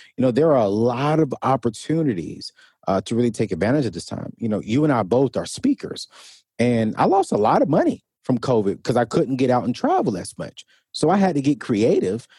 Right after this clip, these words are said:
be like, "All right, team, this is what we're gonna do. We're gonna flip it from being on the stage. We're gonna jump on the internet <laughs> and we're gonna host virtual conferences." So focus on the things you can control and go ahead and acknowledge the things that you can't control. Don't stress on them.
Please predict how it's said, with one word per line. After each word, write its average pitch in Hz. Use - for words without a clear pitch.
be 117
like, 107
"All 151
right, 170
team, 147
this 147
is -
what 160
we're 143
gonna 135
do. 147
We're 127
gonna 160
flip 156
it -
from 101
being 123
on 120
the 107
stage. 156
We're 175
gonna 214
jump 143
on 135
the 123
internet 196
<laughs> 123
and 156
we're 175
gonna 180
host 147
virtual 123
conferences." -
So 139
focus 214
on 220
the 196
things 170
you 139
can 143
control -
and 185
go 196
ahead 214
and 143
acknowledge 117
the 175
things 127
that -
you 101
can't 104
control. 117
Don't 143
stress -
on 92
them. 117